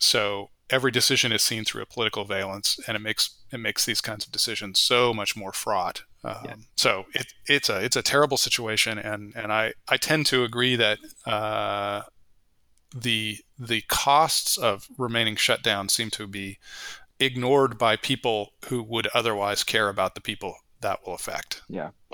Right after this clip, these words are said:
Speaker 2: Well, what I would say is I think it was the right decision to act early and shut down, and I think it's been effective. But I think now it's
Speaker 1: Right.
Speaker 2: also the right decision to start thinking aggressively about how can we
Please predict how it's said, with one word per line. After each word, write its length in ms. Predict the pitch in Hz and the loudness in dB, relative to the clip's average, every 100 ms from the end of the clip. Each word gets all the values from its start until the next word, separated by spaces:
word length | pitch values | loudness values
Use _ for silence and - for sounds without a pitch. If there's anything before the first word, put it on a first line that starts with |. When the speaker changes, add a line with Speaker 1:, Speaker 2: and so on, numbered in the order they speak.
| - - - | -18 -8 2
Speaker 2:
Well, 260 | 151 147 | 4 6
what 120 | 160 165 | 6 6
I 60 | |
would 180 | 156 143 | 6 4
say 140 | 139 | 2
is 160 | 131 120 | 0 0
I 80 | 113 | -4
think 200 | 135 131 | -4 -6
it 60 | |
was 140 | 113 - | -6 -6
the 80 | 110 | -2
right 200 | 120 113 | 0 -2
decision 480 | 104 117 123 123 - - | -6 -6 -6 -12 -14 -6
to 240 | 98 101 - | -2 -2 -2
act 220 | 98 95 - | -2 -2 -4
early 280 | 92 113 107 | -2 -2 -4
and 120 | 90 | -4
shut 200 | 98 - | -4 -2
down, 220 | 92 101 | -2 -2
and 100 | 101 | -2
I 80 | 95 | -4
think 200 | 92 170 - | -8 -8 -8
it's 180 | - | -6
been 140 | - - | -6 -8
effective. 440 | - - - 65 - - _ - | -6 -6 -4 -8 -8 -16 _ -2
But 100 | 101 | -2
I 80 | |
think 200 | 98 101 | -2 -4
now 460 | 92 98 104 107 107 - | -2 2 4 4 2 -4
it's 200 | - 82 | -2 2
Speaker 1:
Right. 40 | |
Speaker 2:
also 220 | 98 - 98 | 2 2 2
the 80 | |
right 180 | 92 92 - | 4 2 -2
decision 380 | 95 - 92 110 - | -12 -2 -2 -2 -4
to 80 | |
start 320 | - 95 95 - | -2 2 2 0
thinking 320 | 95 - 95 | -6 -2 -2
aggressively 540 | 85 82 82 110 - 120 | 0 0 0 -2 0 2
about 240 | 92 - | 2 0
how 240 | - 95 104 | 2 0 2
can 200 | 104 95 | -2 0
we 280 | 95 92 | 2 0